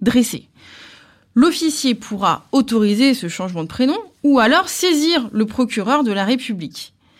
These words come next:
Si le procureur s'oppose lui aussi au changement de prénom,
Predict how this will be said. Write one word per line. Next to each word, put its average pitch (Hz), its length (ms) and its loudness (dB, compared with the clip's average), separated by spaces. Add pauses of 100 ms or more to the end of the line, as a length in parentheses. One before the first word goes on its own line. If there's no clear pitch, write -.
(420)
Si 370 320 -6
le 359 120 -2
procureur 302 680 0
s'oppose 285 540 0
lui 277 120 4
aussi 262 320 0
au 226 60 2
changement 240 360 0
de 247 40 4
prénom, 196 400 -4